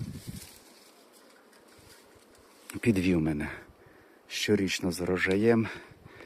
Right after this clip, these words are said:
щорічно дає нам доход до нашого бюджету сімейного. От таке, все загружено. О,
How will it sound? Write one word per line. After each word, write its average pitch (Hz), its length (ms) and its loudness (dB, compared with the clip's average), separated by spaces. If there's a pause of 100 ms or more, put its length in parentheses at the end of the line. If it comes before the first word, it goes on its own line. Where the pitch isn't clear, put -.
(200)
щорічно 95 920 0 (1400)
дає 95 500 2
нам 92 260 4 (1800)
доход 95 560 2
до 92 100 -4
нашого 87 440 0
бюджету 85 640 2
сімейного. 80 720 -4 (760)
От 98 320 -6
таке, - 360 -12
все 104 340 -6
загружено. 80 640 -6 (2250)
О, - 40 -12